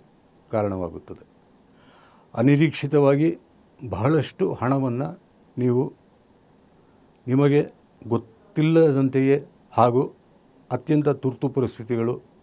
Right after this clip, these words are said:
ಹಾಗೂ ನೀವು ನಿಮ್ಮವರಿಗಾಗಿ ಸಹಾಯ ಮಾಡಲಾಗಲಿ, ನಿಮ್ಮ ಹಿರಿಯರ ಅನಾರೋಗ್ಯ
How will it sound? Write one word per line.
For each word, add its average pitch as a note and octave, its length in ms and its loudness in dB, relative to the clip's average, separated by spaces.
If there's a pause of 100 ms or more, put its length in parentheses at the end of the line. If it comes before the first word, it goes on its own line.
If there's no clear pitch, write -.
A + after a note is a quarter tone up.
(760)
ಹಾಗೂ A#2+ 400 0 (680)
ನೀವು C#3+ 360 2 (340)
ನಿಮ್ಮವರಿಗಾಗಿ B2+ 840 0 (340)
ಸಹಾಯ A2+ 420 -2
ಮಾಡಲಾಗಲಿ, A2+ 680 -4 (800)
ನಿಮ್ಮ D3 460 2 (180)
ಹಿರಿಯರ B2+ 460 0 (760)
ಅನಾರೋಗ್ಯ A#2 640 -2